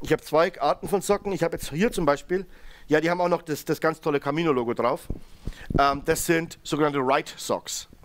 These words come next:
Das sind zwei Socken, die hintereinander liegen. Das heißt, du hast einen Socken im Socken. Und mit denen kriegst du ba-, kriegst du keine Blasen beim Laufen. Und, ähm, da habe ich eigentlich immer ein, zwei Paar dabei, weil ich auch immer,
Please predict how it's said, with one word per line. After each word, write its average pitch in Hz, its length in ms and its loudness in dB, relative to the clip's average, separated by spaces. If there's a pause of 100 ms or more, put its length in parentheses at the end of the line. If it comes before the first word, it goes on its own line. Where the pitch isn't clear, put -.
(420)
Das 135 140 0
sind 170 180 0
zwei 156 220 2
Socken, 156 320 -2
die 143 240 0 (320)
hintereinander 147 440 2
liegen. 104 280 -4
Das 92 100 -6
heißt, 127 180 -4
du 147 40 2
hast 131 160 -2
einen 120 100 -4
Socken 175 380 0
im 143 180 0
Socken. 113 380 -2 (580)
Und 139 120 0
mit 143 120 2
denen 170 220 2
kriegst 160 280 -2
du 147 120 2
ba-, 127 320 0
kriegst 147 240 -6
du 139 40 -8
keine 120 300 -2
Blasen 110 480 -2
beim 107 160 -2
Laufen. 107 380 -2 (1040)
Und, 127 640 0 (320)
ähm, 120 440 0 (640)
da 139 140 2
habe 147 120 0
ich 151 80 0
eigentlich 151 140 -2
immer 147 160 0
ein, 147 120 0
zwei 151 200 0
Paar 139 180 0
dabei, 139 400 2
weil 131 140 0
ich 139 100 -2
auch 123 200 -2
immer, 156 340 4